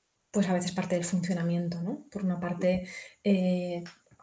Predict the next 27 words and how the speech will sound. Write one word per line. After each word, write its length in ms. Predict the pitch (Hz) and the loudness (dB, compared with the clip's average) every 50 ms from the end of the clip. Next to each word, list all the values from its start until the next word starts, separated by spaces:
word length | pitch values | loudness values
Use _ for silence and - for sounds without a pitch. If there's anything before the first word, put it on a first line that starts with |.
| - - - - - | -20 -20 -20 -8 0
os 140 | - 196 - | 0 0 4
puedo 180 | - 208 208 | 8 10 12
mirar 260 | 208 196 180 180 170 165 | 12 12 10 8 4 2
el 120 | 160 156 | 0 2
dato, 320 | 175 185 185 233 247 - - | 2 2 2 2 -2 -2 -4
depende 260 | - 175 180 185 180 | -4 -2 0 0 2
también 260 | 180 180 180 180 180 | 2 0 -2 -2 -4
del 120 | 175 - - | -6 -4 -6
tipo 240 | 190 175 175 175 | -6 -4 -4 -4
de 180 | 170 170 170 170 | -2 0 0 0
diagnóstico, 640 | 170 170 170 170 175 180 185 - 226 208 233 220 214 | 0 0 0 0 -2 -2 -2 0 2 4 4 4 4
pero 280 | 208 185 185 180 175 - | 4 2 2 2 2 0
la 160 | 180 175 175 | 0 0 2
media 300 | 180 180 180 202 202 196 | 2 4 6 6 6 6
de 120 | 190 185 | 4 2
años 320 | 180 185 208 226 269 - - | 2 4 4 4 4 2 0
que 80 | - | 0
se 140 | 214 202 202 | 0 0 2
tarda 240 | 202 185 185 185 185 | 2 2 2 4 4
en 100 | 185 185 | 4 4
diagnosticar 760 | 185 185 185 180 175 - - 196 190 190 185 180 175 180 - | 4 4 2 0 0 -2 -2 -2 -2 0 0 0 -2 -2 -4
algunas, 640 | 190 175 170 170 170 175 180 175 180 180 180 - - - - - - - - | -4 -4 -2 -2 -2 -2 -4 -4 -2 -2 -2 -4 -6 -8 -14 -14 -14 -10 -6
algunos 280 | 180 180 180 190 190 - | -4 0 0 0 -2 0
problemas 300 | - 196 185 185 185 185 | -2 -2 0 0 2 2
de 60 | 185 | 0
dolor 240 | 180 180 180 180 - | 0 0 -2 -6 -8
crónico 680 | - 185 185 190 196 202 - 226 226 226 - - _ | -10 -6 -4 -2 -2 -2 -2 -2 -2 -2 -4 -10 _